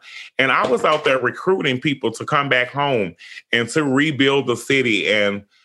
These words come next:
you know, let's get New Orleans back to what it was, because I knew I, I had a job as a musician. If I wanted to get back to my clubs and then back to my city, I had to be promoting for people to come back home.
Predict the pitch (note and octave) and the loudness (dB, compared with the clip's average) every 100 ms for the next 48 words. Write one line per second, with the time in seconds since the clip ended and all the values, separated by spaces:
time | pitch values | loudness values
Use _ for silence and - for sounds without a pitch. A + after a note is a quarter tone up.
0 | _ _ A#2+ B2 A#2 A2 A2 - - - | _ _ 2 4 4 2 2 -4 -16 -4
1 | - B2+ C#3+ - C#3+ C3+ C3 B2 B2 A#2 | 2 2 2 0 0 4 4 4 2 -2
2 | G2 A2+ A2+ - A#2 A2+ G#2+ G2 A2 A2+ | -2 0 0 -2 0 2 2 2 2 2
3 | F#2+ F#2+ A2 A#2+ A2 A2+ D#3 C#3 A2+ - | 2 -2 0 0 2 0 0 0 0 2
4 | A2 D#3+ C3 G#2+ G#2 G#2+ A2+ G#2+ G#2 G2 | 0 2 0 0 0 2 2 0 -2 -2
5 | G2+ G2+ E2+ A#2+ C3 G2+ F#2+ - - - | -2 -4 0 0 0 -2 -4 -6 -20 -20
6 | _ _ A2+ A2 A#2+ C3+ C3+ C3+ B2 A#2 | _ _ -4 2 2 2 2 2 2 0
7 | - G#2+ G2+ - _ _ _ _ F#2+ A#2+ | 2 2 2 -4 _ _ _ _ _ 0
8 | C#3+ A2+ B2+ B2+ - D#3 C3+ A2 G#2 _ | 0 2 0 0 -2 0 2 2 -4 _
9 | - _ A2+ A#2 - C#3+ C3 B2 A#2 A2 | -20 _ 2 2 0 0 2 2 0 0
10 | G#2 G2 G#2 A#2 A#2 B2 A2 G#2 G2+ D#3 | 0 2 0 0 -2 -2 0 0 -2 -2
11 | E3+ C3+ G#2 G#2+ C3+ B2+ A2+ A2 G#2+ A2 | 0 0 2 0 0 -2 -2 -2 -2 0
12 | B2 A2 A#2 A2+ A2+ A2+ B2+ - G#2 G#2 | -2 2 2 0 -2 -2 -2 -2 -2 0
13 | A#2 G#2 G#2 G#2+ - F3 F#3+ D#2+ C#2+ | 0 2 0 0 -2 -4 -4 -6 -10